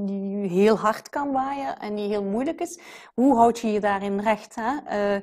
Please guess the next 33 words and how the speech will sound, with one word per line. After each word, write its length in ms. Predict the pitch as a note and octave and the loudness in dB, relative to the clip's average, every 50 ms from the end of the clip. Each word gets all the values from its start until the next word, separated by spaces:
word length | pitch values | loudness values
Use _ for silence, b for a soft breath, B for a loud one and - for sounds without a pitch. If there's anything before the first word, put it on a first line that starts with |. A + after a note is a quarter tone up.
| B B B B B B B B B _ - | B B B B B B B B B _ -4
en 420 | - - G#3+ G#3+ A3 G3+ - G#3 A3 | 0 2 2 4 2 0 0 -2 0
ja, 200 | A3 G#3 G3+ G3 | 2 2 4 6
hoe 180 | A3 C4+ C#4 | 6 6 6
kan 200 | C4+ C4 B3 A#3+ | 6 4 2 2
je 60 | A3+ | 2
je 80 | A3 G#3+ | 2 2
niet 220 | G#3+ A3+ B3+ A#3 | 2 0 0 -2
laten 520 | A3+ A3 G#3+ G#3 G3+ G3+ G3+ G#3+ G#3 G3+ G3+ - | 0 0 0 0 0 -2 -2 -2 -2 -2 -2 -4
omverblazen 880 | - G#3+ G3 F3+ G#3 A3 A3 A3+ G3+ A#3 A3 G#3+ G#3+ A3 G#3+ A3+ A3 F#3+ | -4 -6 -4 0 0 0 0 0 -2 -2 -2 -2 -2 -2 -2 -2 -2 -2
door 220 | G#3+ G#3 G3+ G3+ | -2 -2 -2 -4
alle, 500 | - G#3+ G#3+ G#3+ G#3 G#3 G#3 G#3 G#3 G3+ | -4 -4 -2 0 0 0 0 0 0 -2
eh, 360 | - - - G#3 - - - - | -2 -4 -8 -10 -10 -12 -14 -14
zelfs 380 | G#3 - - G#3 G3+ G3 G3 - | -12 -6 -4 -2 -2 -2 -4 -6
misschien 340 | G#3+ G3+ - - G#3 G3+ | -12 -12 -10 -6 -6 -4
negatieve 500 | G3 G3 G3 G3 G3 G3 - - G#3 G#3 F#3+ | -2 -2 -2 -4 -4 -6 -6 -8 -6 -6 -4
berichtgeving 680 | F#3+ G3 F#3+ G3 - - - - C4 C4 C#4+ C#4 C#4 B3+ | -6 -6 -6 -8 -10 -10 -6 -4 -4 -2 -2 -2 0 0
daarover? 440 | B3 B3 B3+ C4 B3+ C#4 C#4+ D4+ C#4+ | 0 0 2 2 2 2 2 0 -4
En 160 | - A3 A3 | -4 -4 -4
als 140 | G#3+ G3+ - | -4 -4 -4
je 60 | G#3+ | -4
dan 220 | G#3 A#3 C#4 C4+ | -2 0 0 0
zoiets 420 | A3+ A#3 A#3 B3+ B3+ A#3 - - - | 2 2 2 2 0 -2 -4 -8 -6
merkt 340 | G#3 G3+ G#3 B3 C4+ C4 | -6 -4 -4 -4 -6 -6
van, 160 | - F#3+ - - B B B B B B B B B | -6 -6 -6 -6 B B B B B B B B B
hé, 180 | B G3 C4 C#4+ | B 4 6 6
maar 200 | B3 G#3+ G3 - | 6 2 0 0
toch, 280 | - D4+ D4 - - _ _ _ _ _ _ - - - - - - - | -2 -4 -2 -4 -10 _ _ _ _ _ _ -20 -20 -18 -16 -16 -16 -10
wij 180 | - G#3 A3 G#3 | -6 -6 -4 0
kunnen 220 | - D4 D4+ D#4 | 4 4 6 6
dat 120 | B3 A3 - | 6 6 4
samen 340 | - - C4 - C4+ A#3+ G#3+ | 2 0 0 2 2 0 0
hier 200 | G3+ G3 F#3+ F#3 | 0 -2 -2 -2
wel 380 | F3+ F#3 F#3 F3+ F3+ F3 - | -2 0 0 -2 -4 -4 -8